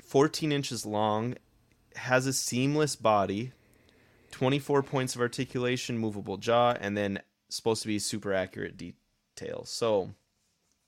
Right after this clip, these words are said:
yeah, this one is really cool. Uh, I'm really excited about this line. If they start to expand on it, this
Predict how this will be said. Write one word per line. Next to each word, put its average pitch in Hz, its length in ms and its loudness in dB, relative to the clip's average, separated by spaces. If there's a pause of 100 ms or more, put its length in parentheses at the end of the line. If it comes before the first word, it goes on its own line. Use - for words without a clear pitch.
(760)
yeah, 117 300 6
this 147 240 2
one 160 100 2
is 127 200 0
really 123 260 0
cool. 101 340 -2 (200)
Uh, 104 240 0
I'm 101 420 -8
really 113 300 0
excited 107 480 -2
about 101 400 0
this 117 220 -4
line. 127 220 -2
If 120 120 -6
they 101 160 -4
start 101 280 -4
to 98 100 -6
expand 101 500 -4
on 123 160 0
it, 135 200 -4
this - 420 -4